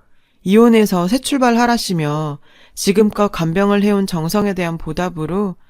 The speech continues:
남편한테 투자한 돈 제게 주시겠다고 하셨거든요. 정 때문에 살아온 십오 년 세월, 이제와 생각하면 너무 허망하지만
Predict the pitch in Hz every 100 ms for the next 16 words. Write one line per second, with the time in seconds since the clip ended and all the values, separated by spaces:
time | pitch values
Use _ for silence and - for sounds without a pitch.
0 | _ _ _ 156 175 190 220 208 196 185
1 | 240 226 226 208 160 151 160 160 151 160
2 | 170 - 156 208 208 185 180 190 208 196
3 | 180 147 - - - _ _ _ _ _
4 | _ _ _ _ 196 190 220 226 220 214
5 | 214 214 190 185 185 - 208 180 180 180
6 | 214 185 180 202 175 _ _ _ _ -
7 | 190 226 247 233 233 226 214 180 165 160
8 | 151 147 165 214 247 254 233 208 165 147
9 | 151 156 147